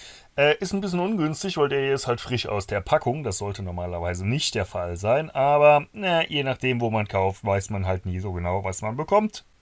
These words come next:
Glücklicherweise ist das kein Todesurteil. Wir können das relativ einfach beheben. Und zwar müssen wir lediglich eine Konsole aufmachen und diesen Befehl hier eintippen. Open O C D für ein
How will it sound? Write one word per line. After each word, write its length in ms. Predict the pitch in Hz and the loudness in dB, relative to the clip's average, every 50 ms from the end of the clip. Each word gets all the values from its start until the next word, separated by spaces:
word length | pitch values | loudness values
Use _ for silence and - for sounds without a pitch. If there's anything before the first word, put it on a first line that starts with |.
| _ - | _ -2
Glücklicherweise 800 | 185 196 190 196 196 175 190 185 170 170 170 175 180 165 175 | 0 0 0 2 2 4 6 10 10 12 10 10 8 6 2
ist 340 | 151 - 151 143 - - - | 0 2 2 2 2 2 4
das 320 | 139 139 139 135 - - - | 6 6 6 6 6 4 2
kein 340 | - 117 110 110 107 104 | 2 2 2 2 2 2
Todesurteil. 840 | 98 - 165 180 170 165 143 151 143 143 139 - 127 127 127 123 127 113 | 0 0 0 2 0 0 0 4 4 4 4 6 6 4 4 4 4 0
Wir 140 | 117 110 | -4 -6
können 240 | - - 110 107 104 | -6 -6 -8 -6 -6
das 240 | 101 95 98 95 90 | -6 -6 -6 -4 -2
relativ 400 | 98 107 131 - - 123 110 - | 0 2 2 2 0 -4 -8 -6
einfach 280 | - 101 98 - 104 - | -6 -6 -6 -6 -8 -6
beheben. 380 | - 135 165 185 185 185 180 | -4 -2 0 0 -2 -2 -4
Und 260 | - - 185 190 190 | -4 -2 -2 -2 0
zwar 360 | 180 - 151 151 160 160 - - _ _ _ _ | 0 4 6 6 6 6 4 0 _ _ _ _
müssen 260 | - 143 147 147 143 135 | -6 -4 -4 -2 -2 0
wir 60 | 135 | 0
lediglich 480 | 131 139 135 135 127 - 127 117 - | 0 0 0 -2 -4 -4 -6 -6 -6
eine 80 | - 113 | -6 -4
Konsole 400 | - 101 101 107 123 139 135 - | -4 -4 -2 0 0 0 0 0
aufmachen 360 | - 117 - - 110 101 98 | 0 -2 -2 -2 -4 -4 -4
und 160 | 95 95 92 | -4 -4 -4
diesen 200 | 107 143 165 175 | -6 -6 -6 -6
Befehl 260 | 151 139 - 180 185 165 | -6 -6 -4 -4 0 2
hier 160 | 123 101 - | 2 2 2
eintippen. 540 | 95 95 92 - - 101 - - 175 208 - - - - - - - - _ - - | 2 0 -2 -4 -6 -8 -8 -8 -8 -10 -10 -14 -20 -20 -20 -20 -20 -20 _ -4 0
Open 260 | 131 147 - - 147 | 0 0 2 2 0
O 120 | 147 147 | 2 2
C 180 | 139 - 170 170 | 2 0 -2 -2
D 280 | 180 202 208 214 202 | 0 0 2 2 0
für 520 | 180 - - - 135 143 143 143 139 135 - | -2 -4 -6 -6 -6 0 4 4 4 6 6
ein 400 | 120 120 120 120 120 120 117 | 4 4 4 4 2 -2 -4